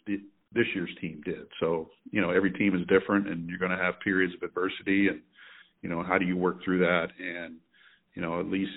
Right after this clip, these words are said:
the guys that are coming back have been through some of that, and it should pay off, uh, for them next year when, 'cause they will encounter that. It's just, it's a long season. It just, it happens, and every team has to deal with it. And, um, and, you know, hopefully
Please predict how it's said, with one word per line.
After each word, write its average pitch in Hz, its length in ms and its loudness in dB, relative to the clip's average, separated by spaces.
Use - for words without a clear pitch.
the 95 60 -2
guys 92 280 6
that 92 100 2
are 87 60 -4
coming 85 320 -2
back 95 360 4
have 95 160 -4
been 95 200 0
through 104 260 -2
some 82 140 -6
of 82 80 -10
that, 85 300 -8
and 90 100 -14
it 87 100 -10
should 95 180 -4
pay 80 180 -2
off, 90 240 -2
uh, 82 260 -8
for 92 100 0
them 85 200 0
next 95 180 2
year 82 160 -4
when, 85 260 -4
'cause 101 140 10
they 101 80 10
will 104 200 12
encounter 95 360 2
that. 82 260 -12
It's - 180 -20
just, - 160 -10
it's - 140 -12
a 98 40 -2
long 90 320 -2
season. 92 320 -2
It - 100 -20
just, 85 160 -12
it - 140 0
happens, 98 420 -2
and 85 240 -4
every 90 180 2
team 90 200 -2
has 87 140 -2
to 85 60 -4
deal 85 180 0
with 90 180 0
it. 120 160 0
And, 82 180 -8
um, 82 480 -4
and, 87 260 -4
you 98 60 2
know, 87 120 0
hopefully 92 500 4